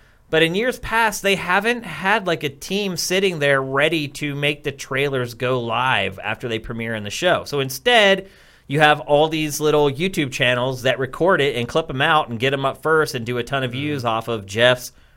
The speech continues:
Speaker 1: hard work. So I don't know if that's gonna change for this year or not, but he would, well, he would make, he could make a lot of money just off of the ad <laughs> views from this content.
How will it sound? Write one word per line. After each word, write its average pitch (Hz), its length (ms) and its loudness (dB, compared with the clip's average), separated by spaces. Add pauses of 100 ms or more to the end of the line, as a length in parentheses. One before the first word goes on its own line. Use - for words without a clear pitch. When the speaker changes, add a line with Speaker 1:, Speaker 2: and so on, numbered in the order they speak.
(140)
Speaker 1:
hard 131 240 6
work. 120 340 2
So 117 140 -4
I 139 60 4
don't 156 140 0
know 139 200 8
if 101 260 -2 (460)
that's 147 240 4
gonna 120 200 -2
change 143 300 -4
for 131 120 -6
this 123 220 -4
year 127 180 -2
or 107 60 -4
not, 113 280 -2
but 107 180 -4
he 127 120 -10
would, 135 240 -6 (500)
well, 107 140 -8
he 208 80 0
would 262 100 -6
make, 269 180 0
he 311 100 -6
could 269 140 -2
make 247 140 2
a 127 60 4
lot 139 280 0
of 120 120 -4
money 131 360 -2
just 107 260 -8
off 143 300 2
of 139 80 0
the 127 180 2
ad 139 240 2
<laughs> 180 60 -10
views 113 440 -10
from 120 200 -10
this 113 180 -12
content. 110 600 -4